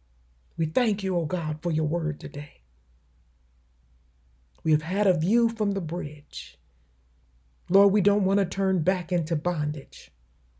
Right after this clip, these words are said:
nor do we want to build a camp on this bridge. Lord, we recognize that deliverance is granted, but freedom costs. And that cost comes with the acceptance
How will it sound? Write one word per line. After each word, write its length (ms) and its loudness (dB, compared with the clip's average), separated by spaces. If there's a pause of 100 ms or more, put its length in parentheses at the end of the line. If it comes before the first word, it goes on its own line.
(320)
nor 220 4
do 100 2
we 120 2
want 180 2
to 60 2
build 440 4
a 60 0
camp 580 -8
on 200 2
this 180 -4
bridge. 680 -14 (720)
Lord, 260 6
we 80 2
recognize 720 0
that 220 -2
deliverance 840 -2 (420)
is 160 -2
granted, 760 -6 (560)
but 120 -2
freedom 460 -2
costs. 800 -12 (800)
And 140 4
that 180 2
cost 420 -2
comes 300 -6
with 160 -4
the 80 -2
acceptance 760 -4